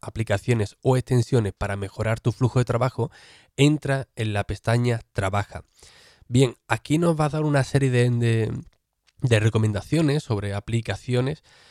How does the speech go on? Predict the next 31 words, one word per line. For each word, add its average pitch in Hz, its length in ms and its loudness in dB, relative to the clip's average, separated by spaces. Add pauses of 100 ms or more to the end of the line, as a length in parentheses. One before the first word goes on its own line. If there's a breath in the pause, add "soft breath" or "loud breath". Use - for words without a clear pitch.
(220 soft breath)
eh, 101 420 -4
de 107 400 -10
las 98 220 -2
más 123 260 2
comunes, 127 500 0
pues, 101 520 -6
para 95 200 -6
trabajar 92 360 -14
en 98 120 -14
grupo, 123 400 2
incluso 110 440 -2
para 98 180 -6
trabajar, 104 500 -4 (400 soft breath)
eh, 101 380 -14
con 101 140 -12
una, 101 340 -6
una 104 240 -10
sola 104 180 -8
persona, 107 280 -2
es 95 60 -8
decir, 113 200 -4
nosotros 110 400 0
mismos, 123 320 4 (640 soft breath)
eh, - 80 -20 (340)
para 139 360 -2
orientarnos 123 840 4
y 127 60 4
llevar, 117 340 0 (240)
pues, 98 220 -8
bien 120 180 0
nuestro, 107 640 -2